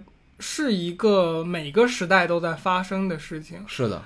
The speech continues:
Speaker 1: 但是对于我们自己，其实我觉得这个回到了我刚才说的那个，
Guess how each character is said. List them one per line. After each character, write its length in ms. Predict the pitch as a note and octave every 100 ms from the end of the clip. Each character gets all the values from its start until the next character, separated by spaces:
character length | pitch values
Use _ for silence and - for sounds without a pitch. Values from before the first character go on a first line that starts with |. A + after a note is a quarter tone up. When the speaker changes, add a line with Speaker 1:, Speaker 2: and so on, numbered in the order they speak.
| -
Speaker 1:
但 160 | C4+ C4
是 80 | C4
对 200 | C#4 C4
于 40 |
我 220 | C4+ F#3
们 160 | D#3+ F#3
自 180 | C4+ F#3
己， 160 | F3
其 180 | - B3+
实 80 | F4+
我 200 | B3 F#3
觉 80 | C4+
得 60 |
这 140 | - D4+
个 160 | G#3+ -
回 260 | - - F#3
到 200 | C#4+ C#4
了 100 | F#3+
我 100 | D#3+
刚 220 | G3+ B3
才 200 | B3 F#3+
说 240 | G3+ A#3+ A3+
的 120 | G#3+
那 180 | G#3+ F#3
个， 300 | D#3 G3+